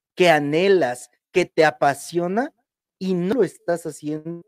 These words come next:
posiblemente se deba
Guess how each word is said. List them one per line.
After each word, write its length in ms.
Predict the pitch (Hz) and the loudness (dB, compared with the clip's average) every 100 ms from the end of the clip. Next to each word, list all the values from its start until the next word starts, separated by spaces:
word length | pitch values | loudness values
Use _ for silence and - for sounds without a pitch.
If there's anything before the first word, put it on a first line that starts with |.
| _ _ | _ _
posiblemente 1600 | 160 147 147 - - 208 240 262 262 160 120 107 110 - 151 165 _ _ _ | -2 -2 -4 -18 -14 -10 -8 -8 -6 -6 -8 -10 -12 -8 -8 -8 _ _ _
se 300 | - 117 107 | -8 -6 -2
deba 440 | 131 170 196 220 | 0 0 -2 -6